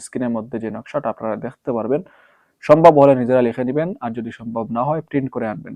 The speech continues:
কম্পিউটারের দোকান থেকে। তারপরে ওইটা পানিতে ভিজাবেন, যেই পানি পানযোগ্য এরকম পানিতে ভিজিয়ে ওই পানি আপনি তাকে পান করাবেন।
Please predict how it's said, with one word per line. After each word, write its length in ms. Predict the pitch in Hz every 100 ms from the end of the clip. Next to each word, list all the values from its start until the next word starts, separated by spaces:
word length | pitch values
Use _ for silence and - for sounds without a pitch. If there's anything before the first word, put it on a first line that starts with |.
| -
কম্পিউটারের 420 | 113 120 113 110
দোকান 180 | 110 117 110
থেকে। 180 | 113 _ _ _ _ _ _ _ _ _ _ _ _
তারপরে 300 | 139 147 156 156
ওইটা 140 | 139 131
পানিতে 220 | 123 123 123
ভিজাবেন, 340 | 113 110 - 107 117
যেই 120 | 117 120
পানি 140 | 113 113
পানযোগ্য 460 | 123 127 120 110 _ 110
এরকম 220 | 110 117 113
পানিতে 240 | 117 120 139 127
ভিজিয়ে 300 | 123 127 151 226 _ _ _ _ _ -
ওই 80 | 156 165
পানি 140 | 147 143
আপনি 140 | 123 120 117 _ _
তাকে 200 | 113 107 113
পান 100 | 110 113
করাবেন। 320 | 107 117 117